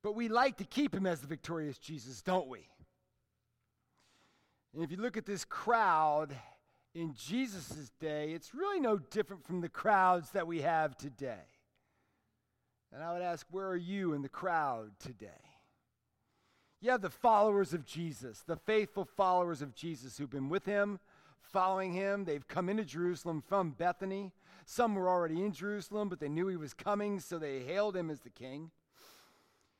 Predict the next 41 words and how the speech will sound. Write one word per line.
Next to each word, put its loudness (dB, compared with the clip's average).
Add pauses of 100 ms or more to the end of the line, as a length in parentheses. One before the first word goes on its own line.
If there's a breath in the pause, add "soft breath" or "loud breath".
(520 soft breath)
Then 4
you 6
had 8
those 8
who 0
were 0
just -6
kinda 4
swept 0
up 4
in 0
the -2
excitement -2
of -2
it -6
all, -4
you -4
know? 0 (580 soft breath)
Just, -10
it's -14
just -6
something 0
that -2
we -8
do. 0
"Oh, 2
this -4
is -12
exciting. -4
Oh, 0
great, 6
Messiah's 0
come. 2 (160 loud breath)
He's -8
here. 0
He -2
can -4
throw 0
the -4
Romans 0
out -4